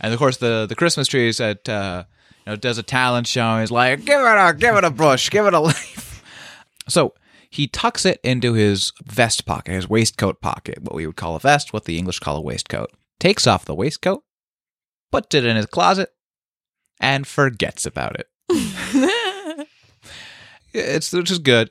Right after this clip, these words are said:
Speaker 1: It's supposed to be there for safekeeping. He doesn't put that waistcoat on again for a while, right? So in January of,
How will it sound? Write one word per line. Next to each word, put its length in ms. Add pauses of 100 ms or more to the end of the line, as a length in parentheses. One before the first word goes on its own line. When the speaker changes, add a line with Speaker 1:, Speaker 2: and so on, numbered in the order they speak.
Speaker 1:
It's 100
supposed 200
to 40
be 40
there 120
for 120
safekeeping. 680
He 100
doesn't 260
put 120
that 120
waistcoat 360
on 200
again 360
for 200
a 80
while, 400
right? 240 (1120)
So 180
in 120
January 720
of, 60